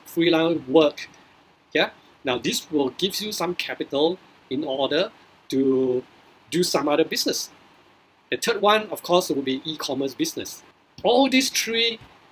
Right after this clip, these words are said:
business are all very practical that you can start almost, like, immediately. And it doesn't require a lot of capitals. So I hope you enjoy and you like this work from home tips. And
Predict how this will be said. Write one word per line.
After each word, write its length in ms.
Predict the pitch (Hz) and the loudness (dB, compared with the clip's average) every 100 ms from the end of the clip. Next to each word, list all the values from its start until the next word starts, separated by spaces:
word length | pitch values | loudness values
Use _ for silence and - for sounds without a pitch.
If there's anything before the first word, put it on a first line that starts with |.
| _ - | _ -4
business 540 | 208 - 202 190 - - | -2 2 4 2 -2 -4
are 180 | 156 160 | -4 0
all 260 | 180 208 202 | 2 4 2
very 320 | - 165 185 | 0 2 2
practical 580 | 185 165 - - 196 208 | 2 -4 -4 -2 -2 0
that 200 | 143 135 | -2 -2
you 140 | 143 | -8
can 240 | 139 147 135 | -6 -6 -6
start 380 | - 202 190 - - | -4 -2 -2 -4 2
almost, 460 | 156 165 175 175 | 4 6 4 2
like, 180 | 139 123 - | 0 0 -2
immediately. 680 | 131 151 165 165 151 120 - - _ _ _ - | -6 -2 0 0 0 -2 -6 -20 _ _ _ 0
And 200 | 160 175 | 2 4
it 160 | 190 170 | 4 6
doesn't 420 | 185 196 - 233 | 6 4 0 -2
require 600 | 170 156 165 147 151 160 - | -2 -2 0 2 2 0 -4
a 60 | 139 | -4
lot 260 | 143 170 | -2 -2
of 140 | 151 - | -4 -10
capitals. 760 | - 147 180 165 117 - - - - _ _ - | -12 -8 -6 -4 -4 -6 -10 -16 -20 _ _ -4
So 220 | - 160 | 2 4
I 80 | 139 | 4
hope 300 | - 277 247 | 8 8 8
you 180 | 190 220 | 0 0
enjoy 680 | 175 160 190 226 226 233 - - | 2 2 4 6 6 4 2 -4
and 160 | 156 147 | 0 2
you 120 | 151 | 2
like 400 | 135 196 185 165 | 2 0 0 4
this 340 | 190 190 - - - _ - | 4 4 -4 -14 -20 _ 0
work 160 | 196 | 0
from 260 | - 143 147 | 0 -2 -2
home 340 | - 190 190 - | 2 2 2 -4
tips. 460 | 202 - - - - - - - - - | -4 -4 -6 -8 -16 -20 -20 -20 -20 -4
And 300 | 139 139 151 | 0 0 -2